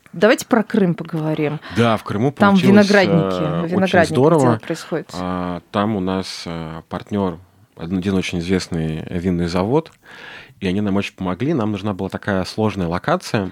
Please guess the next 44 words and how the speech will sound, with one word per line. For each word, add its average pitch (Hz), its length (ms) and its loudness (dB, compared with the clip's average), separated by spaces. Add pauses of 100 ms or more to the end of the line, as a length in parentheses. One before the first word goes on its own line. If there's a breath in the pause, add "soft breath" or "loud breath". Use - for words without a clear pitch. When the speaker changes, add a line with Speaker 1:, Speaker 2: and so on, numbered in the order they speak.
(140)
Speaker 1:
То 240 80 6
есть 220 160 0
вы 233 100 6
не 269 140 8
строили 233 480 4
там 185 180 2
как-то 196 240 -2
специально, 196 580 2
изображая 196 840 4
вот 175 120 0
это 196 140 2
винное 190 300 4
хранилище, 185 480 -2
снимали 202 340 2
всё - 180 -6
в 170 60 -2
настоящем, 170 540 2
Speaker 2:
Да, 117 100 4
да, - 20 2
да. 117 120 4
Speaker 1:
в 107 80 4
Speaker 2:
Это, 104 80 4
Speaker 1:
настоящих - 300 0
Speaker 2:
это 135 180 2
всё, 170 160 4
Speaker 1:
погребах? 196 280 6
Speaker 2:
всё 160 240 4
аутентичное, 123 960 2
Speaker 1:
Мгм. 110 120 2 (240 loud breath)
Speaker 2:
с - 180 -8
автохтонными 120 680 4
сортами, 104 540 0
как 82 160 -4
говорят 85 340 0
коллеги. 87 400 -2 (140)
Speaker 1:
Местными. 175 520 -2
Speaker 2:
И - 40 -4
нам 165 220 4
очень 139 260 0
нужно 151 240 0
было, 107 560 -2
чтобы, 98 800 -6
значит, 90 320 -12
был, 92 200 -8